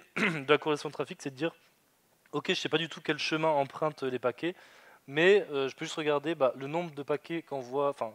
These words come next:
le nombre de paquets qu'envoie, euh, telle personne, le volume de, de ces paquets et le timing. Et en gros, bah, si je vois que, euh, quelque part, euh, dans le monde, il y a quelqu'un qui envoie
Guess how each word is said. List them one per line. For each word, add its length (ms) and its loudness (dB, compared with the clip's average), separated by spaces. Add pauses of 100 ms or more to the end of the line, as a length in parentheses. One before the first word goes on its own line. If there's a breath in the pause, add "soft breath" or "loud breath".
le 100 -10
nombre 220 -2
de 60 -4
paquets 260 0
qu'envoie, 380 -2
euh, 580 0
telle 140 0
personne, 520 -2 (440 loud breath)
le 140 -6
volume 380 -2
de, 720 -8
de 60 -16
ces 120 -14
paquets 420 -4
et 40 0
le 80 -8
timing. 420 -6 (380 loud breath)
Et 20 -6
en 80 0
gros, 160 -2
bah, 100 4
si 200 -6
je 80 -12
vois 240 4
que, 180 -12
euh, 540 -2 (600 loud breath)
quelque 240 2
part, 420 10
euh, 400 4
dans 160 -2
le 60 -6
monde, 360 -4
il 100 -2
y 60 -2
a 40 -4
quelqu'un 240 -6
qui 120 -6
envoie 100 -4